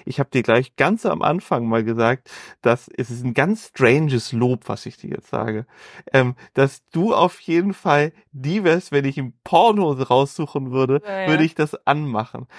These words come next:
Speaker 1: Das
Speaker 2: Hm.
Speaker 1: finde ich ein ganz stranges Lob, aber
Speaker 2: Wenn
Speaker 1: eigentlich
Speaker 2: ich im
Speaker 1: auch ein
Speaker 2: Porno da drin
Speaker 1: Ja,
Speaker 2: wär.
Speaker 1: genau. Also ein stranges Lob, aber irgendwie ist es auch, bedeutet halt das, dass ich total auf dich stehe. Und ich glaube, zumindest vermittelst du mir das,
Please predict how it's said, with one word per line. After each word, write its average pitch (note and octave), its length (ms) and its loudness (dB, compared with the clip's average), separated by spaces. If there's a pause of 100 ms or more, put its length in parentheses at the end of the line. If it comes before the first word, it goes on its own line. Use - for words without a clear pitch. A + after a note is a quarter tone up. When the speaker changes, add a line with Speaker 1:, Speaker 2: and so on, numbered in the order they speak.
(140)
Speaker 1:
Das C#3 120 0
Speaker 2:
Hm. - 40 -14
Speaker 1:
finde F3 160 0
ich - 80 -12
ein D3+ 140 -6
ganz E3 260 0
stranges G3+ 460 0
Lob, F#3+ 240 2
aber C#3+ 180 4
Speaker 2:
Wenn F#2 60 6
Speaker 1:
eigentlich F3+ 320 2
Speaker 2:
ich B3+ 40 0
im G#3 60 0
Speaker 1:
auch E3+ 120 -2
ein F#3+ 80 0
Speaker 2:
Porno G3+ 240 -4
da E3+ 120 -6
drin F#3+ 320 -10
Speaker 1:
Ja, C#3+ 120 -2
Speaker 2:
wär. D#3 40 2
Speaker 1:
genau. D#3+ 380 -2 (220)
Also C3+ 300 -2 (120)
ein D#3+ 220 -10
stranges G#3 580 2
Lob, G#3+ 300 2
aber D#3 240 0
irgendwie F#3+ 360 0
ist - 200 -4
es F3 140 -8
auch, E3+ 320 -4 (460)
bedeutet C#3+ 480 2
halt C3+ 300 -6 (480)
das, C3+ 360 0
dass D#3 220 0
ich D3 140 -8
total D3 420 -6
auf C#3 140 -6
dich - 180 -12
stehe. C#3 320 -6 (360)
Und - 160 -12
ich - 160 -20
glaube, D3 440 2
zumindest C#3 500 0
vermittelst B2+ 540 -2
du B2 60 -2
mir A#2 160 0
das, A2+ 280 0